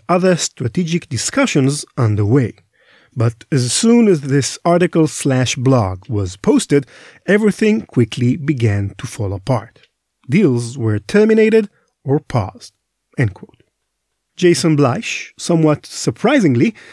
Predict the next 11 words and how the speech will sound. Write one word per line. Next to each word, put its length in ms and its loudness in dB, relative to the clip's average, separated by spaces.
ended 360 2
his 260 -2
rant 400 -2
on 200 -4
Krebs' 460 -2
reporting 520 2
with 320 0
a 80 0
rather 460 2
more 460 2
personal 560 -2